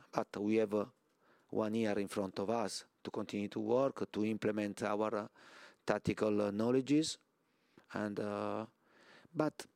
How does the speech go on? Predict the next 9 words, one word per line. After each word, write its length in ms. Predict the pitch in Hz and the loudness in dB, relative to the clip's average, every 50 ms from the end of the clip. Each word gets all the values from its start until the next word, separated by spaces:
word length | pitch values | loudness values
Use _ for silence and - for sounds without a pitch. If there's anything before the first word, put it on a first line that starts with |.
| _ _ _ _ _ _ 127 | _ _ _ _ _ _ -8
mm, 760 | 123 - 123 123 120 113 113 113 113 110 110 110 107 107 104 113 - _ _ _ _ _ _ _ _ _ _ - - - _ _ _ - | -6 -6 -4 -4 -4 -4 -4 -4 -4 -6 -6 -6 -8 -10 -12 -16 -20 _ _ _ _ _ _ _ _ _ _ -12 -12 -12 _ _ _ -4
I'm 120 | 117 120 | -2 -2
confident 640 | - - 139 139 135 - - 135 147 143 135 - 110 | 2 2 2 2 2 0 2 2 2 2 2 0 -2
because, 400 | - 101 - 117 110 110 98 101 | -4 -2 2 2 2 2 2 2
uh, 60 | 113 101 | 0 2
this, 300 | 98 117 120 110 101 107 | 2 2 2 2 2 2
uh, 340 | 113 113 110 110 107 107 104 | 2 2 2 2 0 0 -2
this 160 | 104 110 104 | -2 -2 -2
group 380 | 98 - 110 123 131 - _ - | -2 2 4 4 4 2 _ -10